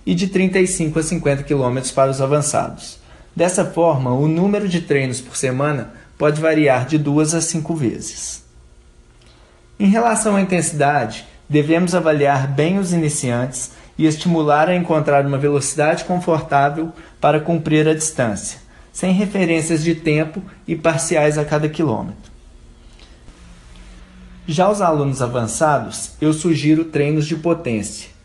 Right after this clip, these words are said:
que nada mais é que exercer grande força no menor tempo possível. No dia a dia na academia, usamos os treinos de musculação, que desenvolvem a força em um primeiro momento,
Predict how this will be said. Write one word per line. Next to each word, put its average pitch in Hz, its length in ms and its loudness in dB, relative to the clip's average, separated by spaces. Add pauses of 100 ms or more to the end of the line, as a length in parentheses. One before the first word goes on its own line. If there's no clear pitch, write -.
(300)
que - 120 -4
nada 190 320 2
mais 185 300 0
é 113 200 0
que 143 200 -4
exercer 151 540 2
grande 202 400 0
força 156 640 -2
no 170 100 -2
menor 151 460 2
tempo 143 300 -6
possível. 113 540 -8 (1600)
No 185 140 0
dia 202 220 4
a - 40 2
dia 214 200 0
na 202 120 0
academia, 127 760 -2 (280)
usamos 170 400 0
os 170 140 -4
treinos 156 360 0
de 160 80 -2
musculação, 160 840 0 (360)
que 160 120 -2
desenvolvem 151 600 2
a 160 100 2
força 139 480 0
em 156 60 0
um 147 80 2
primeiro 147 380 2
momento, 117 520 -2